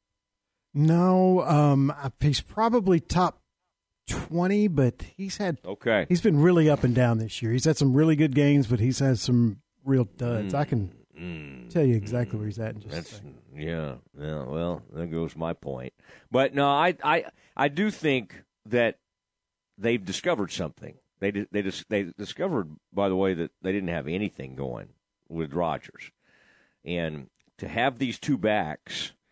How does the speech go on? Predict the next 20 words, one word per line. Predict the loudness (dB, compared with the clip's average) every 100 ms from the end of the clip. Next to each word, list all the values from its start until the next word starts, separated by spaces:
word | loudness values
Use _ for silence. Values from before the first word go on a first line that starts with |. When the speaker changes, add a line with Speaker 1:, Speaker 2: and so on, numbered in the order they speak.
| _ _ _ _ -10
Speaker 2:
I | -2
gotta | 0 0
hand | 0 0 -2
it | -2
to | 0 2
'em. | 0
They're | -4
trying | -2 0 0 0
to |
rein-, | 2 2 2 0 -4 _
in-, | -6 -4
reinvent | 0 0 0 -2
themselves | -2 -6 -4 -2 -2
on | -4
the | -2
fly. | 0 2 2 2 -2 _ _ _ -4
Aaron, | 0 0
I | 0
was | 0 0
looking, | -2 -2 -4 -6